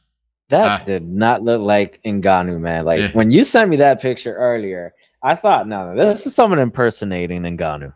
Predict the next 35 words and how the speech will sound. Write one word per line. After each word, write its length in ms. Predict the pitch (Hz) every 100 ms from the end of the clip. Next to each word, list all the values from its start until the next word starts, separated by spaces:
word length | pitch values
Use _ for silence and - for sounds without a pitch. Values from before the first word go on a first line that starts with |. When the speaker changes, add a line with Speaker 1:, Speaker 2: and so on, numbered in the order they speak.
| -
Speaker 2:
Yeah, 240 | 104 73 - _
that 140 | - 131
was 160 | 151
Ngannou. 500 | 160 131 117 117 120 113
Uh, 500 | 113 107 104 107 123
he, 100 | 127
apparently 340 | 143 147 147
Cyril 320 | - 131 135
saw 300 | 135 123 113
him, 220 | 113 120
Gane 240 | 113 120 127
and 100 | 120
him, 280 | 117 120 117
Gane 200 | 123 135
and 160 | 139
Ngannou 300 | 117 110 117
dapped 280 | 104 110 -
it 60 | 113
up 140 | 107
a 40 |
little 180 | 101 98
bit. 240 | 95 101 - _ _ _ _ _
No 140 | 190 233
real 140 | 220
beef 200 | 143 151
between 260 | 127 131 120
those 200 | 117 113
two. 120 | 131
The 80 | 113
beef 200 | 127 120
was 120 | 107
really 260 | 110 110 107
with, 280 | 101 98
um, 580 | 98 92 90 85 82 78 _ _ _ _ _ _ _ _ _ _ -
f-, 320 | - -